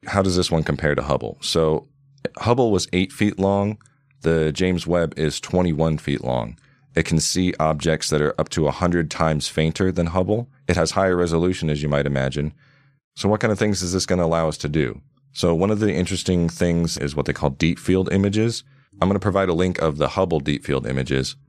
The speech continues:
The idea is that it looks really, really far back into what they call the cosmic dawn, the, the beginnings of the universe,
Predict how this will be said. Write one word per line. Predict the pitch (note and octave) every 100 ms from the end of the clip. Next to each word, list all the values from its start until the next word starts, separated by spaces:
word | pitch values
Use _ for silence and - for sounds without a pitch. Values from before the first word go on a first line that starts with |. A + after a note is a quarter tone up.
| _
The | D#2 D#2+
idea | D#2 D#2 D#2+ D#2
is | C#2+
that | D2+
it | D2
looks | D#2+ D#2 - -
really, | D2+ F2+ F2+
really | E2+ F2 E2+
far | - E2+ E2+ D#2+
back | D2 - F#2 D#2+ D2+ - -
into | E2+ D#2+ D#2 D#2 D2+ -
what | - D2+
they | D#2+
call | D#2+
the | D2
cosmic | C#2+ E2 D#2 D2 C#2
dawn, | C2+ D#2+ C#2+ B1+
the, | C2
the | B1+ C2+
beginnings | D2 C#2 E2 D#2 D2
of | C#2+ C2+
the | C2+
universe, | C#2+ D2 C2 B1+ -